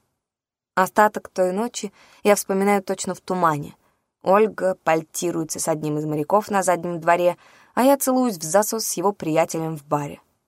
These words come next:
Хотя мозги затуманены водкой, мне становится предельно ясно, что я живу на полную катушку только когда рядом Ольга. Кроме неё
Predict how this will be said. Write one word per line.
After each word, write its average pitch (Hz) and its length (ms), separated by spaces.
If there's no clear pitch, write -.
Хотя 202 280
мозги 196 420
затуманены 180 720
водкой, 226 500
мне 247 140
становится 262 440
предельно 233 460
ясно, 185 640
что - 200
я 170 220
живу 160 380
на 214 160
полную 233 560
катушку 190 640
только 220 400
когда 156 300
рядом 156 400
Ольга. 156 420
Кроме 208 260
неё 214 340